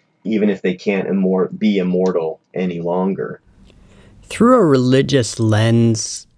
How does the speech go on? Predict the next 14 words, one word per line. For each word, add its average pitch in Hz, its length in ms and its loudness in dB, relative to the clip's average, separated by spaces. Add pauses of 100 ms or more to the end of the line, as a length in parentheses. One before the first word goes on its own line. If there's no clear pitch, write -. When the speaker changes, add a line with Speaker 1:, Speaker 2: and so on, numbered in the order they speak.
(180)
Speaker 2:
it's 139 300 -2
easy 175 280 4
to 143 100 -2
see 127 440 2
how 123 220 4
the 123 140 2
ambition 117 640 2
to 117 140 -2
be 117 340 2
immortal 113 920 2
or 113 420 2
the 110 180 2
desire 113 800 2
to 110 320 -4